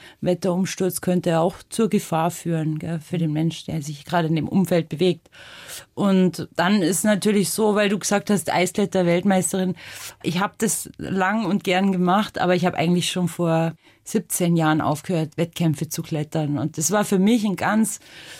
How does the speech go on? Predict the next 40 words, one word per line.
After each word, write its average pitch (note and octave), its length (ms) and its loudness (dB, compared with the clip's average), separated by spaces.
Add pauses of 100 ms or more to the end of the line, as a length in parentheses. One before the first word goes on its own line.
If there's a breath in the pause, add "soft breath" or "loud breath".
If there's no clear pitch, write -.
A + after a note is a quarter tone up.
(160 loud breath)
ein F#3 720 4
wichtiger G3 520 2
Moment, F3+ 640 4
um, F#3+ 520 2 (640)
ja, G3+ 160 2
wie B3 80 4
so B3 120 4
ein A3 40 4
Schlüsselmoment E3 880 4
zu F#3+ 140 -8
verstehen, G3 580 0
hey, G#3+ 140 2
ich G3+ 160 -2
hab G#3+ 240 0
Talente, G#3+ 500 2
ich G3 320 2
kann G#3 360 2 (400 loud breath)
meine G3+ 260 4
Talente G3 760 2 (220 loud breath)
aber F#3 380 2
auch F#3 340 -2 (300)
auf F#3 260 0
die - 160 -16
Bergwelt G3 600 -2
umsetzen, E3+ 760 -2
oder? F#3+ 320 0
Und F3+ 160 -2
später F#3+ 380 -2
habe F#3+ 160 2
ich - 100 -2
dann F#3+ 220 0
beschlossen, F#3+ 520 0
ich E3+ 120 -4
lasse F#3 320 0
es F3 40 0
mit F#3+ 160 0
den E3+ 120 2
Wettkämpfen F3+ 560 -2
bleiben G3 480 2
und F#3+ 160 -2